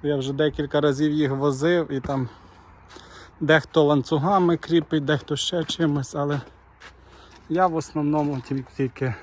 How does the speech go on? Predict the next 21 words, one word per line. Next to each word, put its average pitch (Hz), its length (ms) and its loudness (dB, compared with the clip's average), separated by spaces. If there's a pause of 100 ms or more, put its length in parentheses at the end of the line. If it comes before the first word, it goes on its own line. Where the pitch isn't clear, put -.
(160)
ремнями. 120 540 0
Бачите, 123 340 -4
тут 117 180 -6
навіть 120 260 -2
не 123 100 0
кину 117 300 -2
ремня 113 260 -2
на 113 120 -4
це 117 140 -6
колесо. 117 380 -6 (920)
І 160 80 0
не 143 140 2
буду 117 280 -4
кидати, 117 400 -8
так 113 200 -6
і 120 40 -6
поїду. 107 420 -8 (1300)
Нікуди 135 420 2
воно 131 240 2
не 127 160 2
дінеться. 117 580 -4